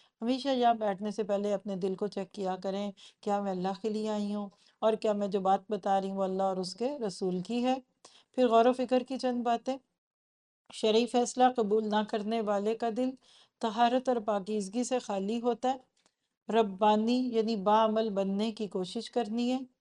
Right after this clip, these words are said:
दुनिया के बदले दीन को बेचने वाले आलिम के आमाल ज़ाया हो जाते हैं। कल ऐसा ना हो कि वहाँ अपनी नेकियां ढूंढते फिरें और वो सारी गुम हो चुकी हों।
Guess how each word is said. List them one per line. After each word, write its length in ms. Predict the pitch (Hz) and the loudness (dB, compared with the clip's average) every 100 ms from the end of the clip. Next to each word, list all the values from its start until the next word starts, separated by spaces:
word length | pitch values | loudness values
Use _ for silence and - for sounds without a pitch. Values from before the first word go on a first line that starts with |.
| _ - _ - | _ -20 _ -2
दुनिया 320 | 247 254 285 | 0 2 0
के 160 | 277 277 | 0 0
बदले 380 | 233 220 233 240 | 0 2 2 2
दीन 340 | 202 233 269 | 2 -2 0
को 140 | 254 240 | 0 2
बेचने 440 | 214 214 - 233 | 4 2 0 -2
वाले 300 | 214 208 208 214 | 2 2 2 2
आलिम 380 | 202 202 240 254 | 2 4 2 0
के 140 | 240 214 | 0 0
आमाल 440 | 202 190 196 226 | 2 2 2 0
ज़ाया 380 | 240 196 185 190 | 0 0 2 2
हो 180 | 208 226 | 2 0
जाते 360 | 220 220 220 240 | 0 0 0 -4
हैं। 140 | 254 - _ - _ | -4 -6 _ -20 _
कल 160 | - 214 | 4 8
ऐसा 320 | 214 208 247 | 8 6 4
ना 120 | 233 | 6
हो 140 | 226 233 | 6 6
कि 100 | 208 | 2
वहाँ 220 | 214 214 | 2 2
अपनी 240 | 214 226 | 0 -2
नेकियां 360 | 214 196 220 214 | -2 -2 -2 -2
ढूंढते 440 | 190 190 185 220 226 | -2 -2 -2 -2 0
फिरें 340 | 226 220 240 | 0 0 2
और 120 | 226 | 2
वो 120 | 214 214 | 2 0
सारी 460 | 208 190 208 285 - - _ - | 0 0 0 -2 -8 -20 _ 0
गुम 200 | 208 220 | 2 4
हो 140 | 226 | 2
चुकी 340 | 220 233 226 240 | 2 0 -2 0
हों। 200 | 247 | 2